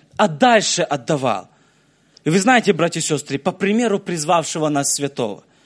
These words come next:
мы должны трудиться и ни в коем случае не забывать о бедных и нищих.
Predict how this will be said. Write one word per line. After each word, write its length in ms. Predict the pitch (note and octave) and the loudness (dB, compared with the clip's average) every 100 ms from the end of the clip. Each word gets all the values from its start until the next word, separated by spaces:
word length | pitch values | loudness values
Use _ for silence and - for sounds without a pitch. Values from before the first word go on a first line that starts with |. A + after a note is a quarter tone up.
| _ _ _ _ _ _ _ _ | _ _ _ _ _ _ _ _
мы 220 | F#3 A#3 | 4 4
должны 320 | F3+ G3 G3+ | 4 2 2
трудиться 840 | G#3 - C#3 G3+ C#4 - D3+ C3 - _ _ | 0 0 2 4 2 4 4 2 0 _ _
и 80 | - | 2
ни 120 | G3 | 4
в 120 | G3+ - | 4 2
коем 260 | C4 A3+ | 2 4
случае 680 | - F#3 F3+ D#3 - A2 G#2+ _ | 2 0 -2 -2 -2 -4 -4 _
не 140 | C#3+ D#3 | -2 2
забывать 680 | D3 C#3 C#3+ C#3 A2 - _ _ _ | 2 4 4 4 4 -4 _ _ _
о 100 | C3+ | -2
бедных 580 | C3+ D3 F3+ B2 A#2+ - | 2 2 2 0 -4 -2
и 60 | C#3 | 0
нищих. 480 | C#3 A2+ - - | 0 0 -4 -12